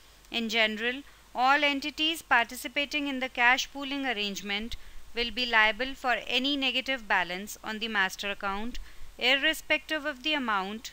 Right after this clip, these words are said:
they have contributed. Reporting or shadow accounting in respect of zero balancing transactions is usually available to track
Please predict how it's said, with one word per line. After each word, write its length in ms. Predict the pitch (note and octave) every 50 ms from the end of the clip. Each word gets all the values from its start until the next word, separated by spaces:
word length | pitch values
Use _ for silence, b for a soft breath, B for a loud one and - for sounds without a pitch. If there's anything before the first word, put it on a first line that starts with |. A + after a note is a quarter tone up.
| -
they 120 | - A3 A3+
have 220 | A#3 A#3 - -
contributed. 880 | - G#3 F3+ F3 - - F3+ D#3 E3 D#3 D3 - - C#3 C3 - - - - - b b b b b b b b b b b b b b b - -
Reporting 720 | G#3 B3+ - - B3+ C4 C4+ C#4 C#4 - D#4+ D#4+ D#4+ F4 F#4+ F#4+ - -
or 220 | - A#3 B3+ C#4+
shadow 500 | D4 - - - A#3+ A3+ A3 A3+ C#4+ D4+
accounting 720 | C#4+ C4+ - - A3 G#3 G3+ G3+ G3 - G3+ G3 G#3 G#3
in 220 | - - A3+ A3 G#3+
respect 580 | G#3 A#3 A#3 - - - B3+ C4 C4 - -
of 140 | C4+ B3+ G#3+
zero 340 | G3+ G3+ A#3 A#3+ B3+ C#4 D4
balancing 580 | B3 B3+ A#3 A3+ A3+ A3+ A3 - - A#3+ A#3+
transactions 840 | A#3 - A3+ G3+ F#3+ E3+ F#3 F3 F3 - - - G3 F#3+ G3+ - - B B B B B B B B -
is 200 | - A#3 G#3+ G3+
usually 500 | A#3+ B3+ C#4 C4+ C4+ D4+ D4 D4+ E4 D#4+
available 580 | D4 A#3 G3+ A3+ G#3+ G#3 G#3 F3+ G3+ A3 A#3 B3 b b b b b -
to 120 | - B3+
track 420 | - - - B3 A3+ G#3+ G#3+ A3+